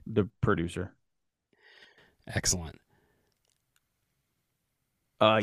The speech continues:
Speaker 1: yes, actually there is. Um, I bought myself a candy bar. Uh, it is a Biscoff chocolate covered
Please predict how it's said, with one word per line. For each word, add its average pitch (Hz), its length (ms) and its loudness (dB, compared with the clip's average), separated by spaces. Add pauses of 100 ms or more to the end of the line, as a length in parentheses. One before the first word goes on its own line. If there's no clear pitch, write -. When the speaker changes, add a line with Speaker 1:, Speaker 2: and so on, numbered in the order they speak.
Speaker 1:
yes, - 380 4 (100)
actually 110 320 2
there 95 160 4
is. - 260 -2 (380)
Um, 98 280 8 (160)
I 113 260 10
bought 92 540 4 (400)
myself 101 400 2
a 98 40 -4
candy 123 520 6
bar. 82 440 -2 (600)
Uh, 90 360 8
it 107 120 2
is 101 160 2
a 90 260 6
Biscoff 104 1040 4 (380)
chocolate 143 880 4 (300)
covered 110 580 8